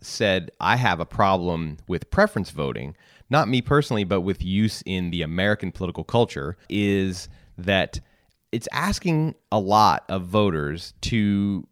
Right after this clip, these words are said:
align four candidates or five candidates in order of preference. And it's an unfamiliar thing. We don't tend to spend a lot of our lives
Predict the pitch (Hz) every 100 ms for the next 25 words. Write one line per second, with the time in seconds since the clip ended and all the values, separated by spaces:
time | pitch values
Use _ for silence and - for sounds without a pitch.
0 | _ 98 107 104 110 123 123 120 120 110
1 | - 131 127 120 - 117 98 78 - 90
2 | - 90 113 123 - 87 67 64 73 -
3 | - _ _ 113 117 113 _ _ _ 123
4 | 139 139 117 - 95 71 50 - - _
5 | _ - _ _ - 131 123 160 151 262
6 | - 190 175 165 135 - 165 101 120 131
7 | 185 240 - 143 165 180 156 143 - -
8 | 156 151 127 101 107 135 123 104 95 104
9 | 104 92 82 82